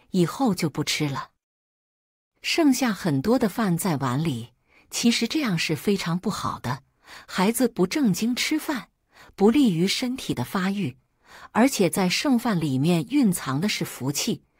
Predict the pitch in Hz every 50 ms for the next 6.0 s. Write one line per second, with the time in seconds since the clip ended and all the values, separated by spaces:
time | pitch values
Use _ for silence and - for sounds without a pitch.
0 | _ - - - _ - 226 247 277 - 269 277 269 - - 160 135 127 127 -
1 | 143 143 143 - - 190 175 - - 240 247 - 247 190 - - 170 151 - -
2 | 170 135 131 - - 151 139 - _ _ _ _ _ - - - - - 214 185
3 | 175 147 - - - 151 180 - - - 247 180 - - - _ _ - - 196
4 | - - - 190 156 151 147 175 175 214 180 170 - - 214 180 156 147 156 139
5 | 131 - 131 127 - - - 208 220 214 - - 147 143 151 123 113 107 -